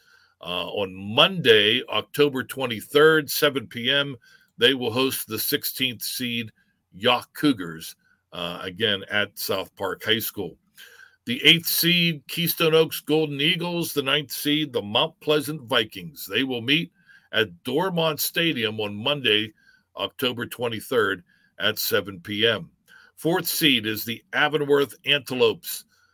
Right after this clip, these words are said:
Uh, they will take on the thirteenth seed McGuffey Highlanders, uh, Monday, seven P M,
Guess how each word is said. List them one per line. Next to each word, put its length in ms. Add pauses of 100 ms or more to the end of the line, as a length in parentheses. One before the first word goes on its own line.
(160)
Uh, 220
they 160
will 120
take 280
on 100
the 100
thirteenth 600
seed 360
McGuffey 680
Highlanders, 840 (480)
uh, 180
Monday, 640
seven 440
P 260
M, 400